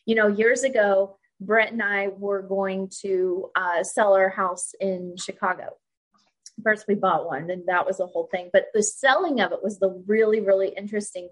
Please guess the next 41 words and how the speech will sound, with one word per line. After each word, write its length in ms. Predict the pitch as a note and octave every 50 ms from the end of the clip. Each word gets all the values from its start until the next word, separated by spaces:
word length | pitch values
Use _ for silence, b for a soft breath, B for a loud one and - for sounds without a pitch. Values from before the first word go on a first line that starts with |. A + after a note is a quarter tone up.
| -
part 280 | - G3 F#3+ - - -
to 120 | - G#3
me, 260 | F#3 F3+ E3+ E3+ E3 B B B B B B B B -
because 960 | G3+ A3 G#3+ - - - - D4+ D4 C4+ A#3+ G#3 F#3+ F#3+ F#3 F#3+ G3+ G3 - _ _ _ _ _ _ _ - -
I 520 | G#3+ A3 A3+ A#3+ A#3+ B3+ C4+ C#4+ D4+ D4+ - _ _ _
set 340 | - - - A#3 A3 A3 -
the 80 | G#3+
price 480 | G#3 - - G3+ F#3+ F3+ F3+ - - - -
of 120 | G3 F#3
the 60 | F#3 F#3+
house. 540 | - - F3 - - - - - - - _ -
I 200 | G#3 G#3 G3+ G3+
knew 380 | G3+ G3 G3 G3+ A3+ C4 C#4 B3+
that 180 | G#3+ G3+ F#3+ F3+
it 140 | F3+ -
was 160 | - C#4 - -
the 80 | C#4
price 380 | - - - F#3 F3+ F3 F3 - -
that 120 | F#3+ F#3
it 120 | F3+ -
was 140 | - G3 -
going 240 | - F#3 F3+ F3 F3
to 120 | F3+ F#3 F3
sell 320 | - - G#3+ G3+ F#3+ F#3
at. 180 | E3+ D#3+ - - _ b b b b b b b
And 140 | G#3 G#3+ - -
everyone 480 | G#3+ G#3+ A3 B3+ C#4+ C#4 C4+ C4 A#3 A#3
kept 180 | A#3 G3+ -
telling 320 | - G3+ F#3 F#3 G3 G#3 G#3+
me 140 | G#3+ A3 A3
that 140 | G3 G3+ F#3
I 160 | F3+ F3+ F#3+
should 180 | G3 - G#3+ A3
ask 300 | G#3+ G3+ F#3+ G3+ - -
for 160 | - F#3 F3
at 140 | - - F#3
least 460 | F#3+ F#3+ G3+ A3+ A#3 A#3+ G#3+ - _
twenty 280 | - A3 G#3 G3+ F#3+ G#3
thousand 440 | G#3 - E3 E3+ E3+ - F#3 F3 E3+
dollars 360 | E3+ E3 E3 E3 E3+ E3 -
less. 460 | E3+ F3 D#3+ - - _ - - -